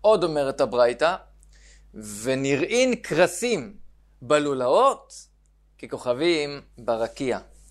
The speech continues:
אם אדם היה נכנס לתוך המשכן, הוא היה רואה את התקרה של המשכן שהייתה עשויה מיריות, הרי היריעה התחתונה של המשכן הייתה עשויה, הייתה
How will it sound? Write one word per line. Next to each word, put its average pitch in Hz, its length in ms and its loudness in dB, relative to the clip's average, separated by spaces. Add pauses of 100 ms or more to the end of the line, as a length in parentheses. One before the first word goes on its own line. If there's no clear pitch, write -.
(680)
אם 117 80 -10
אדם 165 160 2
היה 165 120 0
נכנס 165 340 -4
לתוך 165 200 0
המשכן, 151 480 0 (500)
הוא 117 80 -2
היה 151 120 6
רואה 156 160 4
את 160 140 0
התקרה 139 720 0
של 156 160 -2
המשכן 127 400 -6
שהייתה 131 280 2
עשויה 147 320 0
מיריות, 147 720 2 (840)
הרי 147 480 4
היריעה 107 960 0
התחתונה 143 420 -4
של 139 140 -6
המשכן 160 560 -2 (540)
הייתה 156 280 0
עשויה, 156 600 0 (380)
הייתה 120 240 -2